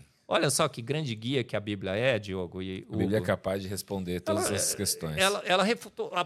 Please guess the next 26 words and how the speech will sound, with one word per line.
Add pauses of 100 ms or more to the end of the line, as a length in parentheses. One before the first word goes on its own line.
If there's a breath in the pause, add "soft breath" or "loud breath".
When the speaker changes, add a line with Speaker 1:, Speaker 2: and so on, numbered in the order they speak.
Speaker 1:
o
primeiro
a
refutar
Charles
Darwin
não
foi
Mendel,
né?
O
João
Paulo
diz
que
foi,
né?
Cientista
foi,
mas
a
própria
Bíblia
já
o
refutava.